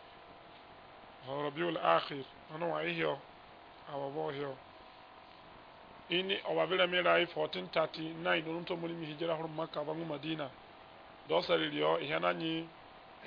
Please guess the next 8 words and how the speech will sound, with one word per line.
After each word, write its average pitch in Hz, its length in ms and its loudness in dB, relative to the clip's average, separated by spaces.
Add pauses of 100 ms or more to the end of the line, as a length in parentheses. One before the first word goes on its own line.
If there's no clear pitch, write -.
(380)
onyi, 156 360 2
ihananyi 175 420 0
first - 440 0 (100)
January 156 440 2 (680)
two 160 160 -4
thousand 160 320 4
and 147 220 -4
eighteen. 147 420 -2